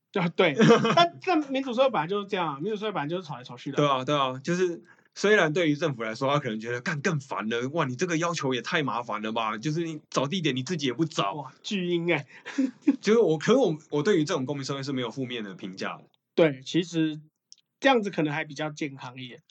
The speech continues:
Speaker 2: 对，就是我，我不要去找一堆人，然后去质疑专家学者说的话，然后要，
Speaker 1: 对。
Speaker 2: 要我们人民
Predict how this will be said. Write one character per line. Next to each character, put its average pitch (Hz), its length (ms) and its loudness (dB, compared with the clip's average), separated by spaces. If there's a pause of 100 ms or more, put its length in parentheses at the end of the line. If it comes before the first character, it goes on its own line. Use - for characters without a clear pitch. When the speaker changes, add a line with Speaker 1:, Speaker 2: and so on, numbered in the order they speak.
(420)
Speaker 2:
对， 139 180 0
就 139 120 -8
是 147 400 -2
我， 113 240 -2 (280)
我 143 200 0 (260)
不 147 140 0
要 190 180 4
去 190 140 -4
找 143 260 -2
一 160 60 2
堆 165 240 -2
人， 117 260 -2
然 117 100 -4
后 139 60 -2
去 147 160 -4
质 120 240 -6
疑 113 140 -2
专 123 220 -2
家 120 120 -6
学 101 160 -8
者 101 160 -8
说 107 180 -8
的 98 120 -6
话， 98 300 -6
然 113 120 -2
后 147 120 0
要， 170 120 4
Speaker 1:
对。 147 240 0
Speaker 2:
要 180 140 2
我 131 100 0
们 123 180 -8
人 131 160 -4
民 131 260 -6